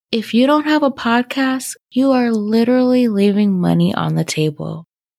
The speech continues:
If you are ready to expand your reach and gain new clients or customers, head on over to mama turned mompreneur dot com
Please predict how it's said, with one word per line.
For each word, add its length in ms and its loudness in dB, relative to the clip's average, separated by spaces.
If 240 -2
you 160 2
are 100 4
ready 320 0
to 160 -4
expand 640 0
your 180 0
reach 560 -4
and 200 0
gain 320 2
new 160 2
clients 720 -2
or 180 0
customers, 880 -4
head 220 0
on 220 2
over 220 2
to 180 -2
mama 320 2
turned 300 0
mompreneur 600 -2
dot 300 -2
com 460 -4